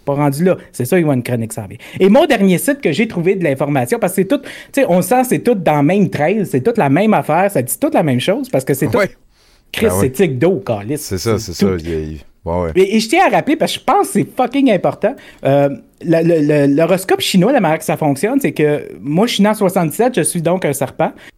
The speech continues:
Speaker 1: Donc, tout le monde qui sont nés en soixante-sept, ce sont donc des serpents.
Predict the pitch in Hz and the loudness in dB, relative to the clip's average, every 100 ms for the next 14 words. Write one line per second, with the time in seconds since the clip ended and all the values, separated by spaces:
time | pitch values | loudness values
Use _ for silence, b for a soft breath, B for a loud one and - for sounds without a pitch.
0 | _ 143 131 226 220 196 185 208 190 - | _ -4 0 2 4 4 4 0 -2 -2
1 | 156 143 185 156 139 131 139 123 190 196 | 0 2 0 0 -2 -2 -2 0 -2 -2
2 | 143 143 123 135 147 131 123 170 147 - | -2 -2 0 0 0 -4 -4 -2 -2 -4
3 | 185 | -6